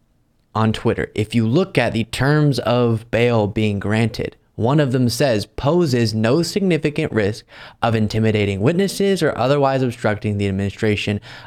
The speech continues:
of justice." And saying he shouldn't testify to an audience of humongous, aggressive supporters, I think could definitely classify as potentially intimidating witnesses.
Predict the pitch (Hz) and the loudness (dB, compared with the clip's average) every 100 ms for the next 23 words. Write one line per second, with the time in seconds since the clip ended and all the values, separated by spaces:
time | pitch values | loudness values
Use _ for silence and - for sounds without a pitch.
0 | - 104 101 87 98 - - - - 110 | -4 -4 -2 -2 -2 -6 -6 -6 -2 -2
1 | 110 - 185 160 131 - - - 135 113 | 0 0 2 2 0 -4 -20 -4 0 0
2 | - 165 196 156 131 - 113 104 92 87 | 2 2 2 0 0 -2 -4 0 0 0
3 | 139 _ _ _ _ _ _ - 143 127 | -4 _ _ _ _ _ _ 0 2 2
4 | 101 143 160 139 117 - - 120 104 - | 0 2 2 2 0 -2 0 0 0 -6
5 | _ _ _ _ _ _ _ - 143 131 | _ _ _ _ _ _ _ -4 2 4
6 | 123 143 180 170 170 - - _ _ _ | 4 4 2 2 0 -2 -6 _ _ _
7 | _ _ _ _ _ - 120 120 127 147 | _ _ _ _ _ -6 -2 0 0 0
8 | 175 165 143 156 143 139 113 87 104 - | 0 0 2 0 0 0 0 -2 -2 -6
9 | _ _ _ _ _ _ - 139 143 143 | _ _ _ _ _ _ -2 0 0 0
10 | 135 - - 113 - 131 135 143 - 139 | -2 -2 -2 -2 0 -2 0 -2 0 0
11 | 123 113 107 - - 107 101 - 104 104 | 2 0 0 -4 -4 -2 0 0 0 0
12 | 95 - - 113 113 107 - 107 104 - | -2 -6 -10 -2 -2 0 -2 -2 -2 -4
13 | 101 98 95 95 101 - 82 - - - | -4 -4 -4 -4 -6 -6 -12 -10 -12 -12